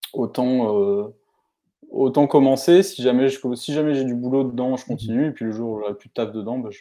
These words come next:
Speaker 1: je ferai autre chose, quoi, mais, euh,
Speaker 2: Mhm.
Speaker 1: voilà. C'est, c'est plus des opportunités, en fait, qui
Speaker 2: D'accord.
Speaker 1: m'ont, qui m'ont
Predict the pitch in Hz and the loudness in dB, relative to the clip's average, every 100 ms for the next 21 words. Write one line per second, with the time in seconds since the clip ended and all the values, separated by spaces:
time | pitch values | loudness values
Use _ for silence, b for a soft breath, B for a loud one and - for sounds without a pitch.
0 | - - - 107 - 127 - 131 131 104 | -20 -18 -16 -14 -10 -10 -8 -8 -8 -8
1 | 123 107 - _ _ _ _ _ 110 107 | -10 -12 -16 _ _ _ _ _ -12 -12
2 | - _ _ - 123 117 - 123 - - | -14 _ _ -10 -6 -6 -2 -4 -4 0
3 | 175 160 131 123 - 117 110 113 107 104 | 2 2 2 0 -2 -4 -8 -8 -10 -10
4 | 101 190 101 95 98 98 - | -10 -8 -8 -10 -14 -18 -16